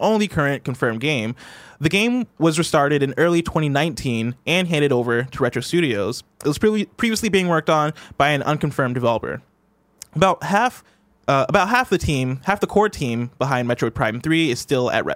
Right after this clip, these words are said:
Retro Studios. It's also possible that Dupree has returned to work on another project, though.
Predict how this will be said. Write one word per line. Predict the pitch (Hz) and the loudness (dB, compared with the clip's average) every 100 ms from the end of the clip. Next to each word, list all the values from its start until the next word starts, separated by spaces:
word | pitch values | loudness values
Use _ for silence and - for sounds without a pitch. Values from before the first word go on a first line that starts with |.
| - - | -6 -2
Retro | 131 127 | -2 -2
Studios. | 113 147 117 - 110 - - _ - - - - 175 | -4 -2 -2 -2 -6 -10 -16 _ -20 -20 -18 -4 -2
It's | - | 2
also | 294 285 | 2 2
possible | 190 160 151 147 | 2 2 2 2
that | 165 | 0
Dupree | 139 160 135 131 | -2 -2 0 -2
has | - 139 | 0 -2
returned | 131 143 131 127 | -2 -2 -2 -2
to | 131 | 0
work | 123 123 - | 0 0 -2
on | 131 | -2
another | 127 202 226 | 2 2 2
project, | 127 123 120 - | 2 0 -2 -2
though. | 110 110 | 0 0